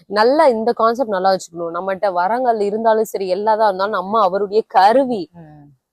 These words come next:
Speaker 1: அவர் நம்மளை பயன்படுத்துற ஒரு கருவிங்கிற ஒரு த-, மனப்பக்குவம் இருந்தாலே அந்த இடத்துல பெருமைக்கு வாய்ப்பே கிடையாது. So, நம்ம செய்யற காரியமும் பெருமையா இருக்காது, வெளிய பிரதிபலிக்காது.
Speaker 2: ஆண்டவர் செய்யற அற்புதங்களோ,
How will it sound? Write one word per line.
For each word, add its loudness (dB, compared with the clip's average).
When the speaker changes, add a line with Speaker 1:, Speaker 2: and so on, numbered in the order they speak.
Speaker 1:
அவர் -2
நம்மளை -2
பயன்படுத்துற 0
ஒரு 4
கருவிங்கிற 0
ஒரு 2
த-, 4
மனப்பக்குவம் 0
இருந்தாலே 0
அந்த -2
இடத்துல -4
பெருமைக்கு 0
வாய்ப்பே 0
கிடையாது. -2
So, 0
நம்ம 0
செய்யற -4
காரியமும் 2
பெருமையா 2
இருக்காது, 0
வெளிய -2
பிரதிபலிக்காது. 0
Speaker 2:
ஆண்டவர் 0
செய்யற -2
அற்புதங்களோ, -2